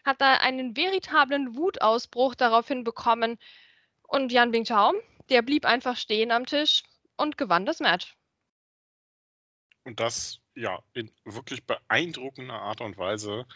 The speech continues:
Speaker 2: Also allein gegen Mark Selby, die Bälle, mit denen er den Entscheidungsframe erzwungen hat,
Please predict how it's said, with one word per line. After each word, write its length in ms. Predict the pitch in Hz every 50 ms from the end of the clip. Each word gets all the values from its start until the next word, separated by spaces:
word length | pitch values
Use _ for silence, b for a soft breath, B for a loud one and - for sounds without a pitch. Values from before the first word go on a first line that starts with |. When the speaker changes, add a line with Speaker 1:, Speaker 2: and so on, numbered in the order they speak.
| B B B B B B B B
Speaker 2:
Also 180 | 110 110 113
allein 420 | 113 113 107 110 110 113 131 135 127
gegen 220 | 123 123 117 120
Mark 180 | 113 110 110 -
Selby, 440 | - - 123 120 127 123 123 117
die 120 | 113 117 120
Bälle, 560 | 113 117 117 117 123 127 127 127 123 117 -
mit 240 | - 117 117 110 -
denen 240 | - 117 113 110 113
er 420 | 104 107 104 104 101 104 104 104 - _ - -
den 120 | 123 113
Entscheidungsframe 880 | 117 107 98 - - - 120 127 135 123 117 - - - 123 117 113 120
erzwungen 520 | 117 107 - - - 117 120 117 104 90
hat, 320 | 87 92 104 113 - -